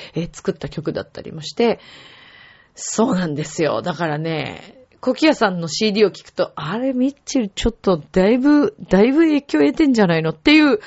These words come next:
ぐらいの方ですね。うん。だからちょっとぜひ聴いてほしいなと思います。歌声だけじゃなくて歌詞がいいんだって、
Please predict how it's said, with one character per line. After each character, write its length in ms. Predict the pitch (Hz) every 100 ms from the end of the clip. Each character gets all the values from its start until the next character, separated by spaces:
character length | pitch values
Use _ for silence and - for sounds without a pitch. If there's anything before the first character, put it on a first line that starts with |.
| - - -
ぐ 100 | 208
ら 120 | 208
い 60 | 156
の 160 | - -
方 260 | - 160 151
で 100 | 143
す 140 | -
ね。 180 | 151 - _ _ -
う 40 |
ん。 360 | 156 160 147 - 151
だ 60 | 147
か 120 | 147
ら 120 | - -
ち 120 | 147
ょ 40 |
っ 20 |
と 180 | 147 -
ぜ 160 | - 196
ひ 120 | 165
聴 180 | - 156
い 40 |
て 120 | 156
ほ 100 | 147
し 200 | 143 -
い 20 | -
な 160 | 156
と 120 | - -
思 80 | -
い 40 |
ま 180 | 156 151
す。 100 | - _ - - - -
歌 260 | - 151 170
声 160 | - 208
だ 140 | -
け 120 | -
じ 120 | -
ゃ 20 | -
な 160 | -
く 60 | -
て 140 | -
歌 220 | - - 381
詞 180 | - 302
が 140 | -
い 80 | 370
い 40 |
ん 200 | 403 -
だ 120 | 392 403
っ 60 |
て、 300 | - - 415